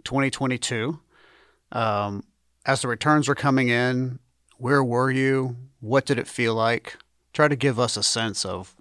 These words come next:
what it's like to run statewide and just wait for that final moment.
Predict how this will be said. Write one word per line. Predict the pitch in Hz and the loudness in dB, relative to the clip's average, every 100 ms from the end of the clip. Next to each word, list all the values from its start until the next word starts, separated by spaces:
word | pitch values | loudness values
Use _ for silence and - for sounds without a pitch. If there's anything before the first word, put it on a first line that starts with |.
| _ _ | _ _
what | 143 123 123 123 | -10 -2 0 0
it's | - | -2
like | 107 113 | -2 -2
to | - | -4
run | 107 113 | -4 -4
statewide | 107 120 104 107 104 107 104 | -2 -2 -2 0 2 2 0
and | 104 | -4
just | 107 110 | -8 -8
wait | 104 113 113 | -4 -2 -2
for | - 113 | -4 -10
that | 104 101 - | -2 -2 -2
final | - 104 107 | -6 -4 -4
moment. | 101 98 95 92 | -6 -6 -8 -10